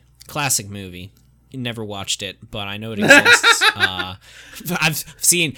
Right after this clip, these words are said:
Speaker 1: I've seen, seen loads of, of YouTube clips from that one segment. Um, basically, it's, it's that. You, you can use it now in, in industries to, to work in three D space.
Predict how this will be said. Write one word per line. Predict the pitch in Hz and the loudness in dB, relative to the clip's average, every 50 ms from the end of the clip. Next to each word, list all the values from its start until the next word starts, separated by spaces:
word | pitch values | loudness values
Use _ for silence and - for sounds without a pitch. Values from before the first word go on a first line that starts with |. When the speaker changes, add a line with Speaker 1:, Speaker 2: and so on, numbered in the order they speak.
| - - | -8 -2
Speaker 1:
I've | - 156 160 | 0 4 6
seen, | - - 233 220 202 170 131 - | 6 8 8 6 4 2 -2 -6
seen | - - - - 214 190 185 | -2 2 2 4 4 2 0
loads | 165 185 196 202 202 190 151 131 | 2 4 4 6 6 4 4 4
of, | 147 151 135 110 - - - - | 2 2 0 -2 -6 -10 -4 -2
of | 120 120 117 107 - | 0 0 0 -2 -6
YouTube | 123 117 113 - - 117 98 | -8 -6 -2 -2 -2 -2 -2
clips | - - 117 110 - - | -6 -6 -6 -2 -2 -4
from | - 127 113 107 | -4 -4 -6 -4
that | 104 101 - | -6 -6 -6
one | 95 104 104 98 | -6 -8 -4 -2
segment. | - - 104 98 98 98 95 92 - _ _ - - - - - - - _ - | -2 -2 -2 -4 -6 -10 -14 -14 -18 _ _ -20 -20 -20 -20 -20 -20 -20 _ -8
Um, | 98 104 104 104 101 101 98 98 98 95 _ _ _ _ _ _ _ _ _ _ _ _ _ _ _ _ _ _ _ _ _ _ _ _ _ _ _ _ | -6 -4 -4 -4 -6 -6 -8 -8 -10 -10 _ _ _ _ _ _ _ _ _ _ _ _ _ _ _ _ _ _ _ _ _ _ _ _ _ _ _ _
basically, | 160 175 160 156 - 143 127 - 131 120 | 4 4 6 6 6 4 2 2 4 4
it's, | 113 107 - - | 4 2 0 -4
it's | 135 120 - - | -2 -2 -2 -2
that. | 98 95 85 85 82 - _ - | -4 -4 -6 -6 -8 -10 _ -6
You, | 127 120 123 | -4 -4 -4
you | 120 - 127 123 | -2 -4 -6 -6
can | - 127 123 120 117 117 | -4 -4 -4 -4 -4 -4
use | 117 131 139 120 123 | -2 -2 0 0 0
it | 120 107 101 - | -2 -4 -6 -8
now | 95 92 90 90 90 92 95 | -10 -10 -8 -8 -8 -10 -10
in, | 98 92 92 95 | -10 -12 -14 -14
in | - - 98 104 101 | -12 -12 -12 -10 -10
industries | 92 95 98 98 90 - - - 85 87 90 87 - - | -10 -10 -8 -4 -4 -4 -4 -4 -8 -10 -8 -8 -8 -6
to, | - - 98 92 92 90 90 90 90 87 - _ _ _ _ - | -6 -8 -8 -8 -10 -10 -12 -12 -14 -16 -18 _ _ _ _ -4
to | - 123 | -4 -4
work | 110 104 95 107 107 101 - - | -4 -8 -8 -10 -10 -10 -10 -12
in | - - 104 98 98 98 95 92 | -12 -10 -8 -8 -8 -10 -12 -12
three | - - - - - 98 98 98 98 98 | -12 -12 -12 -12 -10 -10 -8 -8 -8 -8
D | 87 - 92 92 92 90 | -10 -10 -10 -10 -8 -4
space. | 87 - - - 92 92 95 104 104 - - - - | -2 -4 -2 -4 -6 -8 -6 -2 0 0 0 0 -2